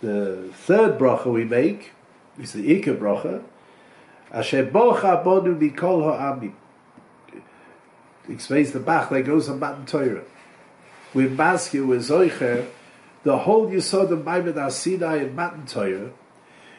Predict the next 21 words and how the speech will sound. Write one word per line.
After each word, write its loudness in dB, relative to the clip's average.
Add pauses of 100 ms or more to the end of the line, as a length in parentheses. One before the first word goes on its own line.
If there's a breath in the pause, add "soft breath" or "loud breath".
(160 loud breath)
And 4
in 2
Matan -2
Torah, 4
first 2
of 0
all, 6
the 0
Rebbeinu 2
Shalom 0
chose 2
us -4
Mikol 0
Ha'amim. -2 (1200)
V'nos, 2
for 4
what 2
did -2
he -20
pick -2
us? -8